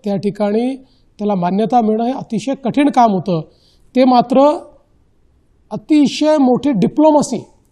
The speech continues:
त्याच्यामध्ये त्यांनी तयार केली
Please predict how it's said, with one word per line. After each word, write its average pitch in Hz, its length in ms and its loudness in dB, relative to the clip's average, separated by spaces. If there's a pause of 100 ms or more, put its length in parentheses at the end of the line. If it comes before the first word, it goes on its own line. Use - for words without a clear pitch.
(400)
त्याच्यामध्ये 233 600 0 (600)
त्यांनी 226 400 -2 (220)
तयार 208 320 2
केली 214 280 0